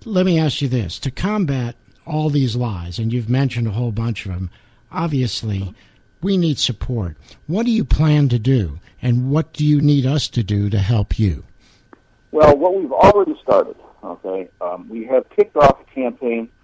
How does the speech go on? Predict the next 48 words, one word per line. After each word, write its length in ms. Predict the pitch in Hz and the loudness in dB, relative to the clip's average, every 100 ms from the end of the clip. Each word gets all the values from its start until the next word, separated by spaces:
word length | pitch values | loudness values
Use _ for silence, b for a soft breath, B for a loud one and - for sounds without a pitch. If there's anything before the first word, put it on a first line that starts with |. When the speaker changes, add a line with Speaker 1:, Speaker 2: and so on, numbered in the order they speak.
| _ - | _ -6
Speaker 2:
which 220 | 139 - | -6 -4
we 100 | - | -2
hope 360 | - 220 - - | 4 4 4 2
other 260 | - 143 - | 4 2 0
states 300 | 131 127 - | -2 -2 -2
will 160 | 107 - | -6 -4
emulate, 520 | 147 131 87 85 87 _ _ - | -4 -2 -4 -8 -10 _ _ -10
uh, 160 | 95 87 107 | -8 -8 -10
in 60 | |
response 340 | 101 - 98 - | -10 -4 -4 -6
to 60 | 95 | -16
Mister 220 | 90 87 | -16 -16
Bloomberg. 480 | 85 90 80 85 117 _ B B B B B _ - 143 | -14 -14 -10 -8 -10 _ B B B B B _ 2 6
Uh, 140 | 143 - | 6 4
since 120 | 202 | -4
he 80 | 190 | -6
claims, 400 | - 240 247 220 - - | 0 4 4 2 -4 -14
you 220 | 151 156 | -8 0
know, 100 | 123 117 | 0 0
to 60 | 143 143 | 2 2
have 100 | 123 | 2
these 180 | 123 110 | -4 -4
moms, 540 | 110 123 117 110 110 | 2 6 6 2 -2
moms 360 | 110 113 120 117 | -6 -2 -2 -4
demand 340 | 113 110 104 104 123 | -10 -10 -8 -4 -4
action, 340 | - 95 92 95 110 | -4 -14 -20 -20 -20
making 280 | 104 107 101 | -20 -14 -8
all 140 | 104 98 | -8 -8
of 80 | 95 | -14
these, 180 | 92 _ _ - | -20 _ _ -20
these 220 | 92 92 - | -20 -20 -18
demands 320 | 92 110 107 | -14 -14 -16
for 80 | - | -14
gun 220 | - 170 - | -8 -8 -8
control, 300 | - - 78 82 | -16 -12 -8 -8
when 100 | 101 | -10
in 60 | 87 | -12
fact 280 | - 101 98 - | -8 -8 -10 -14
most 220 | 107 107 | -14 -14
of 40 | - | -14
them 140 | 95 | -14
are 120 | 92 - | -14 -12
paid 140 | 104 - | -14 -14
staffers 360 | - 92 - 98 | -12 -10 -10 -16
and 80 | 90 | -18
a 100 | - | -20
few 120 | 104 | -14
left-wing 420 | 95 92 - 92 | -12 -12 -12 -14